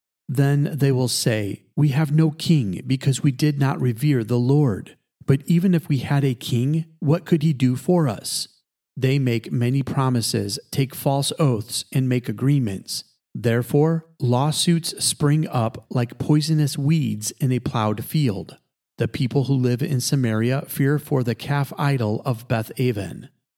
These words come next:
Its people will mourn over it, and so will its adulterous priests, those who had rejoiced over its splendor, because it is taken from them into exile.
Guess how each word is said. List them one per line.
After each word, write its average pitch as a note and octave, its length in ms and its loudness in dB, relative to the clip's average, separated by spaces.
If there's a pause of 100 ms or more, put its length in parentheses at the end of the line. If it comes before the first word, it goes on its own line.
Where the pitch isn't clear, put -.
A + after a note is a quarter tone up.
(120)
Its C#3+ 180 2
people E3 600 0
will D3 240 2
mourn C#3+ 360 2
over C#3+ 320 0
it, - 300 -6 (580)
and A#2 320 0
so C#3 300 4
will B2+ 300 2
its A#2 160 -2
adulterous A2 560 -2
priests, - 720 -4 (180)
those B2 360 0
who C#3+ 100 2
had A#2+ 240 0
rejoiced A#2+ 680 0
over A#2 240 0
its A#2+ 160 -4
splendor, C3 720 -2 (120)
because D3 540 2
it D3 140 2
is C3+ 220 0
taken C#3 400 2
from C3 300 2
them C#3 240 2
into C#3 440 0
exile. A#2+ 720 -2